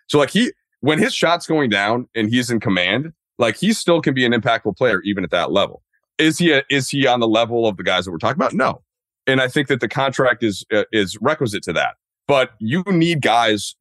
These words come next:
to help you get through those, those eighty-two games. And then if he, if it's not the great matchup for him, you can play Austin Reaves and Gabe Vincent. But I don't, like, I don't think that it's the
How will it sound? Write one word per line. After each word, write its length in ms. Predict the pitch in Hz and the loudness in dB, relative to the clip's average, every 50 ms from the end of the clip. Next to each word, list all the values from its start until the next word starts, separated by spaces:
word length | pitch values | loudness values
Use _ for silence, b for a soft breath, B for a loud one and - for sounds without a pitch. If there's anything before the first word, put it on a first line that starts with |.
| 127 | -14
to 240 | - - 127 113 107 | -6 -2 0 0 2
help 240 | 98 120 120 - - | 2 0 -2 -2 -2
you 100 | 113 101 | -2 -2
get 240 | 85 80 117 123 - _ _ _ - | 0 0 0 -2 -2 _ _ _ -4
through 160 | - 123 113 | -2 0 2
those, 200 | 104 101 98 90 - - | 2 2 0 -2 -4 -4
those 200 | 101 95 95 92 - | -2 -2 -2 0 0
eighty-two 360 | 104 104 98 95 - - 90 | 0 0 0 0 -2 -4 -2
games. 500 | 82 123 156 143 101 90 85 85 - - _ _ _ _ - | 0 0 0 0 0 -2 -4 -8 -10 -12 _ _ _ _ -2
And 180 | 113 113 117 | 0 2 4
then 200 | 135 160 170 156 - | 4 4 2 2 0
if 160 | 117 110 - | 0 0 0
he, 80 | - 143 | 0 0
if 180 | - 123 110 | 0 0 -2
it's 140 | 113 104 - | -2 -2 -2
not 160 | 143 135 127 | -2 0 0
the 60 | 123 | 0
great 240 | 101 101 120 120 95 | 0 0 0 0 0
matchup 320 | 98 101 113 - - 123 - | 0 -2 0 0 -2 -2 -2
for 140 | - 139 135 | 0 0 0
him, 240 | 139 147 151 165 - _ _ _ | 0 0 -2 -4 -6 _ _ _
you 100 | - 113 | -2 0
can 120 | 113 120 110 | 0 0 2
play 260 | 120 123 110 107 107 | 2 2 2 2 2
Austin 320 | - 113 107 - - 107 | 0 0 -2 -2 -2 -2
Reaves 220 | 104 107 107 95 101 | 0 0 0 0 0
and 100 | 95 85 | 0 0
Gabe 180 | 95 95 87 | 0 0 0
Vincent. 300 | 78 92 87 - - - - _ _ _ _ _ _ _ _ _ _ | 0 -2 -4 -4 -8 -14 -16 _ _ _ _ _ _ _ _ _ _
But 200 | - 131 127 127 - - | 0 0 0 0 0 -2
I 120 | 123 143 | -2 0
don't, 180 | 165 165 156 - _ _ - | 0 0 -2 -4 _ _ -2
like, 160 | 131 120 - - | -2 -2 -2 -2
I 100 | 120 135 | -2 0
don't 160 | 160 156 147 | 0 0 -2
think 220 | 135 - 147 143 - | -2 -4 -4 -2 -2
that 120 | 131 120 | -2 0
it's 200 | 123 107 - - | 0 -2 -4 -2
the 300 | - 117 110 101 92 87 | 0 0 2 2 0 -2